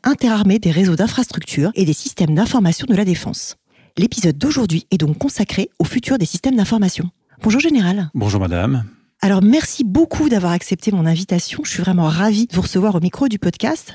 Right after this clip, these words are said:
Speaker 1: Et pour commencer, j'aimerais comprendre votre parcours et je vais vous demander de partager avec nous un peu les temps forts de votre carrière.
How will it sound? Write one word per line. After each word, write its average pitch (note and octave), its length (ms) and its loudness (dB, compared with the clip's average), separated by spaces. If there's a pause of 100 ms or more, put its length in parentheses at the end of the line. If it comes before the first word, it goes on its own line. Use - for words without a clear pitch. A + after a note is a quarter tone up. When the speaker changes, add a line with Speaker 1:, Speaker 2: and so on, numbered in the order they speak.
Speaker 1:
Et G3+ 80 2
pour C4+ 160 0
commencer, D4+ 380 2
j'aimerais G#3 240 2
comprendre D4+ 440 0
votre E3+ 160 0
parcours C#4 560 -2 (360)
et F#3+ 80 2
je E3+ 60 0
vais G3+ 40 6
vous F#3 140 0
demander F#3 320 2
de G#3+ 80 2
partager F#3 360 0
avec D#3+ 240 0
nous A#3 120 4
un F3+ 80 0
peu G#3+ 120 0
les F#3 120 0
temps - 140 -2
forts A3+ 200 0
de F3 80 0
votre F3+ 140 0
carrière. D#3 480 -2